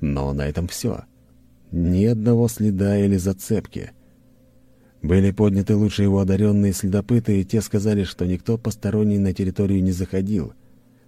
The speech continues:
А это означает, что работал кто-то из профессионалов или... Чертовщина какая-то происходит. Вообще, с момента появления Вавилонского у него дела идут через одно место.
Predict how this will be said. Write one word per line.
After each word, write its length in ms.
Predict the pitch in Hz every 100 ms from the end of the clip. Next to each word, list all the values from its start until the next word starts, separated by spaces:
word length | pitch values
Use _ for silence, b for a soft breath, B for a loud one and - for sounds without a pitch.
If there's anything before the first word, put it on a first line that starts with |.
| _
А 60 | 67
это 440 | 67 65 62 73
означает, 520 | 73 80 78 87 85
что 160 | - 85
работал 440 | 85 82 80 87
кто-то 300 | - 85 80
из 140 | 95 -
профессионалов 960 | 113 - 120 120 117 131 131 123 -
или... 320 | 110 110 98 b b b b b b b - -
Чертовщина 840 | - 117 - 123 - - 85 69
какая-то 420 | - 65 62 -
происходит. 560 | - - - 113 - - - - - - - _ - - _ - -
Вообще, 420 | 73 69 - 90
с 100 | -
момента 400 | 87 90 101 85
появления 480 | 85 90 90 95 92
Вавилонского 800 | 95 101 113 143 143 120 135 120
у 100 | 117
него 220 | 113 113
дела 440 | 107 98 101 107 104
идут 220 | 95 101
через 300 | - 95 85
одно 260 | 87 85 71
место. 480 | 65 - - 50